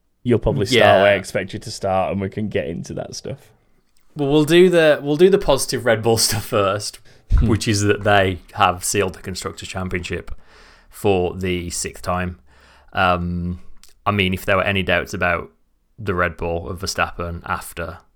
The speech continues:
Speaker 2: Singapore, they're pretty much gone. He was,
Speaker 1: Yeah.
Speaker 2: like, over half a second quicker than anyone else in qualifying. Like,
Speaker 1: Yeah.
Speaker 2: unbelievable guy. Did you see, like, the,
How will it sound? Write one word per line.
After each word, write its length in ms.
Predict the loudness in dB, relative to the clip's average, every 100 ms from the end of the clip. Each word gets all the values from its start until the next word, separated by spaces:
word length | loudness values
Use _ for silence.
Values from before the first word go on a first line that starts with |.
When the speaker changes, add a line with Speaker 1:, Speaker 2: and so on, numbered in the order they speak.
| -18
Speaker 2:
Singapore, 720 | -10 -8 -6 -6 -6 -8 -12 -20 -20 _ _ _
they're 120 | -14 -4
pretty 220 | -4 -4
much 160 | -10 -14 -8
gone. 340 | -8 -6 -12 -14 -18 _ _ _ _ _
He 140 | -8
was, 240 | -6 -6 -6
Speaker 1:
Yeah. 60 | -4
Speaker 2:
like, 320 | -4 -6 -14 _ -20 _
over 260 | -4 -2 -4
half 380 | -4 -2 -2 -4
a 40 |
second 320 | -8 -8 -8 -10
quicker 260 | -10 -10
than 140 | -12 -8
anyone 420 | -8 -6 -8 -8
else 260 | -8 -10 -12
in 80 |
qualifying. 640 | -10 -10 -10 -12 -16 -16 -12
Like, 440 | -10 -10 -14 -20 -16
Speaker 1:
Yeah. 200 | -16 -16 -20 _ _ _ -4
Speaker 2:
unbelievable 880 | -2 0 -2 -2 -2 -4 -6 -8 -6
guy. 180 | -2 0
Did 180 | 0
you 60 | 0
see, 240 | 0 2
like, 360 | 2 2 2 -4
the, 520 | -4 -2 -2 -4 -8